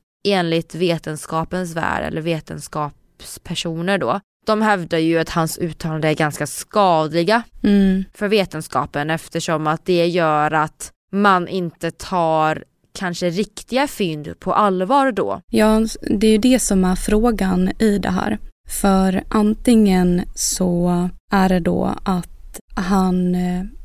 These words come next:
Speaker 2: har inget belägg för det han säger och det han säger är inte sant.
Speaker 1: Mm.
Speaker 2: Eller så är det så att någonting kanske är sant men att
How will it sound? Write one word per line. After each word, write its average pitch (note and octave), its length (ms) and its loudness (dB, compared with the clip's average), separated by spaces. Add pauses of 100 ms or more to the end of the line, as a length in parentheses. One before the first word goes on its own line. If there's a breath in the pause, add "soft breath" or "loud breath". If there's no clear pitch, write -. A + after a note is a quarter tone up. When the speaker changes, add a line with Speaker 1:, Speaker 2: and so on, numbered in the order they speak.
(120)
Speaker 2:
har A3 300 4
inget G3 320 2
belägg F#3 280 2
för - 120 -4
det F#3 80 2
han F3+ 160 2
säger F3+ 380 2
och F3 80 2
det F#3 80 0
han F3 140 0
säger F3+ 380 0
är F#3 240 2
inte F3+ 300 0
sant. G#3+ 540 -2
Speaker 1:
Mm. F#3 360 -8 (140)
Speaker 2:
Eller F#3+ 520 4 (140)
så F3+ 680 0 (340)
är F#3+ 180 2
det F#3 80 2
så F3+ 220 0
att F3 280 -4 (180)
någonting G3 600 4
kanske F#3 320 0
är F#3+ 240 2
sant - 540 -2
men F3 300 2
att - 360 -4